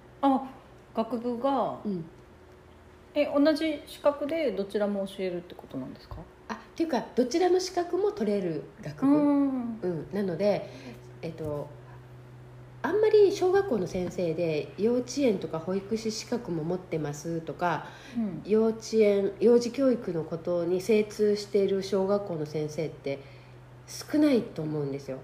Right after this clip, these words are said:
Speaker 1: うん。
Speaker 2: うん。ほ-、ほとんどいないんですよね。
Speaker 1: うん。
Speaker 2: でも、あの、うちの、その、こ-、四月からの学部だと、幼小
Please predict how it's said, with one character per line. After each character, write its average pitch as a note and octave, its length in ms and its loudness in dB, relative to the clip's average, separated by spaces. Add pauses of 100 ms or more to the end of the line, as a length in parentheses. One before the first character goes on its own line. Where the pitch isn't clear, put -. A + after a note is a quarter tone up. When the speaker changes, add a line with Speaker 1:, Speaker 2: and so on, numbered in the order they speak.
(140)
Speaker 1:
う A3+ 40 2
ん。 A3 40 4
Speaker 2:
う A3 40 2
ん。 G#3+ 440 -2 (760)
ほ-、 - 60 -16
ほ A3+ 60 -4
と B3+ 100 2
ん G#3+ 60 4
ど E3+ 40 2
い D#3+ 80 0
な E3+ 120 0
い D3+ 40 -2
ん C#3 80 -6
で C3+ 80 -8
す - 120 -14
よ C3 60 -10
ね。 C3 120 -10
Speaker 1:
う G3+ 600 -4
ん。 A3 40 -8
Speaker 2:
で D4+ 80 0
も、 E4 240 2 (100)
あ E3+ 80 -8
の、 D#3 320 -4
う F#3 80 -8
ち A#3 140 -4
の、 G#3+ 300 0 (120)
そ - 140 -12
の、 C#3 160 -6 (160)
こ-、 F3 180 -4
四 - 140 -6
月 D#3 180 -6
か D3 80 -8
ら C#3+ 80 -8
の A3 220 -2
学 F3+ 280 -6
部 E3+ 160 -6
だ F3 140 -6
と、 B3 340 -2 (840)
幼 D#4+ 280 4
小 - 460 -2